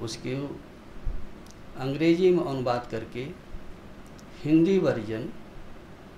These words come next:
दोनों सारे दूतावासों को भेज दें और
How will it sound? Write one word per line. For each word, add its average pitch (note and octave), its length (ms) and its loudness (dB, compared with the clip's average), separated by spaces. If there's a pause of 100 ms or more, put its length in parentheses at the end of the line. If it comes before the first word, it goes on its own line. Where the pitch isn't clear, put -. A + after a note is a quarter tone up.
(360)
दोनों D#3 360 8 (1000)
सारे E3+ 640 6
दूतावासों C#3 840 4
को B2+ 260 0 (420)
भेज G2 280 -2
दें - 180 -12 (2250)
और F#3+ 300 10